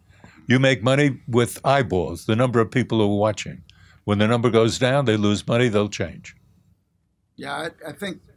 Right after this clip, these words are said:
Speaker 2: if we get lucky enough to get rid of Trump, Pence does not have the charisma to keep, to keep all those
Speaker 1: Yeah,
Speaker 2: lunatics.
Speaker 1: well, that's, that's probably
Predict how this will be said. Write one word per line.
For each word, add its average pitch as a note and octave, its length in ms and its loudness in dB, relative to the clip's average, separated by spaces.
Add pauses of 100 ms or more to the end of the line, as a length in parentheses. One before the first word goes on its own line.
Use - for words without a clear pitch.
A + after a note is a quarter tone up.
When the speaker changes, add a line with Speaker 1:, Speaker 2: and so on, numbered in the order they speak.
(260)
Speaker 2:
if D3 160 -18
we D3+ 160 -8 (600)
get F#3+ 180 -6
lucky F3 300 -6
enough E3 240 -8
to D3 100 -12
get D3 200 -4
rid D3+ 160 -6
of C3 100 -16
Trump, C#3+ 380 -10 (540)
Pence - 640 -6
does C3 240 -16
not D3+ 220 -8
have D3 240 -8
the C3 80 -14
charisma C3 800 -12 (540)
to - 140 -16
keep, D3 260 -12 (140)
to - 120 -12
keep D3 280 -12
all C#3 200 -16
those C3 540 -16
Speaker 1:
Yeah, B2 60 -16
Speaker 2:
lunatics. D#3+ 420 -4
Speaker 1:
well, B2+ 120 -2
that's, C3+ 300 -4
that's - 300 -16
probably F2+ 320 -8